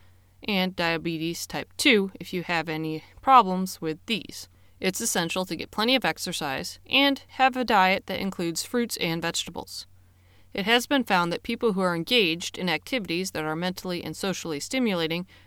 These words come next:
throughout their lives are less likely to have Alzheimer's as they age.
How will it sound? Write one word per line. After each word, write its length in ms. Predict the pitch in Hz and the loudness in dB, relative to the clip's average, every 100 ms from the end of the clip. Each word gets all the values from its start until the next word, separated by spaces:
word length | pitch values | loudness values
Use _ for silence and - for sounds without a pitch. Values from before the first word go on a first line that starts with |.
| - | -8
throughout 340 | 233 269 320 | 2 6 6
their 140 | 269 185 | 4 0
lives 320 | 147 165 - - | 0 -2 -6 -4
are 100 | 196 | 0
less 300 | 233 254 - | 2 2 0
likely 340 | 185 - 190 | -2 -2 -6
to 60 | 170 | -4
have 100 | 165 | 0
Alzheimer's 580 | 202 196 175 156 156 - | 2 2 0 -4 -4 -6
as 200 | 147 135 | -8 -6
they 160 | 151 - | -6 -2
age. 460 | 208 127 - - | -2 -2 -6 -14